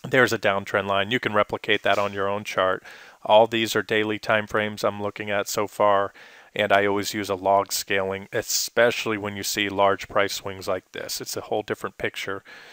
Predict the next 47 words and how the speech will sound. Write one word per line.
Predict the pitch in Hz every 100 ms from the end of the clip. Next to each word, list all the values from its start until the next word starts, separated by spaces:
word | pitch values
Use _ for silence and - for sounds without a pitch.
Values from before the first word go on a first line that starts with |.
| - -
uh, | - - -
if | 98 -
you | 104
use | 98 98 95 95 - -
a, | 92 90 92
um, | 90 90 87 _ _ _ -
uh, | - - - - - 523 - _ _ 269
non-log | 131 123 107 101 90 -
scaling. | - 95 85 87
There's, | 104 101 92
that's | - 101 -
what | - -
the |
chart | - 104
looks | 98 98 -
like | 92 - - - - - - _ _ _
when | 131 117
you | 117
use | 104 101 95 92
a | 95 92 92 -
arithmetic | 107 98 104 95 95 -
scale | - 95 92 92 92
or, | 90 90 90
um, | 90 90 90 -
non-log | 98 92 92 90 87
scaling. | - - 92 90 90 - -
So | - 98 87 -
there | 110 113
it | 107
is, | 98 107
log | 101 98
scaling. | - 98 92 92 95
Use | 92
that | 98 90
on | 95
all | 95 90
your | 92
charts | - 95 92 - -
if | - -
you | 98
want | 95
to | 90
replicate | 95 - - 95
what | 92 95
I'm | 90
doing | 95 90
here. | - 92